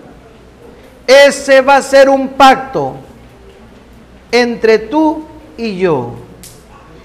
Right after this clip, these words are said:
Y yo te voy a confirmar que verdaderamente yo soy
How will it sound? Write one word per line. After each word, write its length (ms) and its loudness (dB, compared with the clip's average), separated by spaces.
Y 140 -8
yo 220 2
te 140 2
voy 240 2
a 160 0
confirmar 800 -2
que 140 2
verdaderamente 1300 0
yo 520 2
soy 720 -2